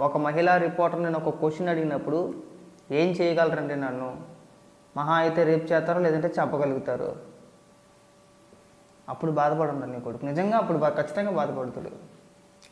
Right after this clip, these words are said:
రెండోసారి అది అక్కడతో అయిపోయిందంటే లేదు. ఒక మహిళ అయ్యి ఉండి మీరు ఎలా అడుగుతారండి, అలాగా ఎలా సమాధానం చెప్తారంటే ఒక రిపోర్టర్ని, ఒక అతన్ని పట్టుకొని,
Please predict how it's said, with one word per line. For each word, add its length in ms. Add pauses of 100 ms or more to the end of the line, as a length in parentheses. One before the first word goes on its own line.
రెండోసారి 580 (760)
అది 140
అక్కడతో 300
అయిపోయిందంటే 480
లేదు. 460 (960)
ఒక 140
మహిళ 360
అయ్యి 180
ఉండి 200
మీరు 220
ఎలా 180
అడుగుతారండి, 640
అలాగా 340
ఎలా 240
సమాధానం 560
చెప్తారంటే 840 (1300)
ఒక 120
రిపోర్టర్ని, 580
ఒక 180
అతన్ని 320
పట్టుకొని, 680